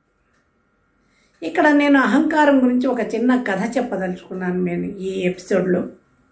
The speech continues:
పూర్వకాలంలో ఒక సద్బ్రాహ్మణ కుటుంబం ఉండేది, వేద కుటుంబం.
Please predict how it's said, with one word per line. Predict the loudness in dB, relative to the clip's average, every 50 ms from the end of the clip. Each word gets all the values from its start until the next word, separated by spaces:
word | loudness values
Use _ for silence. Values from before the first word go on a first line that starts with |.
| _ _ _ _ _ _ _ _ _ _ _ _ 2
పూర్వకాలంలో | 4 4 4 2 2 2 2 2 4 4 4 4
ఒక | 4 2 0 -2 -6 -6 -6 -6 -8 -10 -12 -16 _ _ _ _ _ _ _ _ _
సద్బ్రాహ్మణ | 0 2 2 2 4 4 4 4 2 2 0 0 -2 -2
కుటుంబం | -2 -4 -6 -4 -4 -2 -2 -2 -2 -4
ఉండేది, | -4 -6 -10 -10 -14 -18 _ _ _ _ _ _ _ _ _ _ _ _ _ _ _ _ _ _ _ _ _ _ _ _ _ _ _ _ _ _ _ _
వేద | 2 4 4 4 4 2 2
కుటుంబం. | -2 -2 0 0 -2 -2 -2 -4 -8